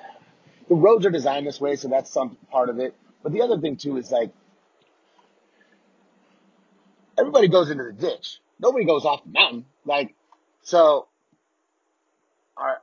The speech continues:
are you doing something? 'Cause if there's no, if you have absolutely no control, it should be fifty fifty. As many people should fly off the side of the road as fly into the ditch on the mountainside.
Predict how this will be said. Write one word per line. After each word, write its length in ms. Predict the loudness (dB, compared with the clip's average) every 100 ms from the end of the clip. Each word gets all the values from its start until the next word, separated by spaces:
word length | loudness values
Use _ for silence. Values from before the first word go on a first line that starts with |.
| -10
are 100 | -10
you 180 | -8
doing 260 | -6 -6 -6
something? 300 | -6 -4 -4
'Cause 180 | -4 -6
if 120 | -4
there's 200 | -4 -4
no, 160 | -2 -2
if 100 | 2
you 80 |
have 100 | 4
absolutely 360 | 6 4 0 -6
no 120 | -8
control, 360 | -10 -8 -6 -6
it 100 | -8
should 120 | -12
be 80 | -10
fifty 300 | -8 -10 -10
fifty. 340 | -12 -12 -14 -20 _ _ -12
As 100 | -2
many 200 | 0 0
people 220 | -2 -2
should 200 | -4 -4
fly 220 | 0 4
off 160 | 4 4
the 60 |
side 220 | 0 0 0
of 40 |
the 80 | 0
road 240 | 2 2
as 100 | 0
fly 240 | 2 2 2
into 160 | 0
the 100 | -4
ditch 240 | -4 -2 -2
on 80 |
the 60 | -4
mountainside. 500 | -6 -10 -12 -18 -18